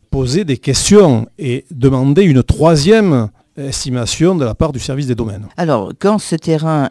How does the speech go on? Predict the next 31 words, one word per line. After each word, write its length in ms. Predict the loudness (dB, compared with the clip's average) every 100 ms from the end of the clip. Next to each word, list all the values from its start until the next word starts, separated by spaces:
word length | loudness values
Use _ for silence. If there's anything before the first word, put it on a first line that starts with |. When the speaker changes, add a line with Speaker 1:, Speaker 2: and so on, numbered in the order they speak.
| -4
Speaker 2:
est, 320 | -4 -2 -2
euh, 420 | -4 -4 -6 -10 -10 -8
préempté, 760 | -2 -2 -2 -8 -6 -4 -4
euh, 220 | -4 -8 -10
par, 320 | -4 -4 -4 -8
euh, 380 | -8 -8 -10 -10
la 120 | -12
ville 180 | -12 -10
de 80 |
Grasse, 480 | -8 -6 -6 -6 -12 -12
par 160 | -12 -12
son 180 | -10 -6
maire, 440 | -4 -2 -4 -10 _ -20 -20 _
cinq 340 | -10 -10 -8
mois, 320 | -6 -4 -4 -4
euh, 140 | -6 -6
plus 180 | -12
tard, 500 | -8 -4 -2 -2 -6
avec 420 | -6 -4 -6 -6 -8
donc, 360 | -6 -8 -6
euh, 120 | -6
deux 340 | -6 -6 -4 -4
millions 520 | -4 -6 -4 -4 -6 _ _
d'euros, 500 | -4 -4 0 0 2
euh, 140 | 2 0
de 160 | -4
plus, 560 | -6 -8 -6 -6 -12 -8
euh, 220 | -4 -6 -8 -6
qu'auparavant, 720 | -6 -2 -2 -2 -2 -2 -4 -10 -18 -6
on 160 | -4
sait 460 | -4 -6 -6 -6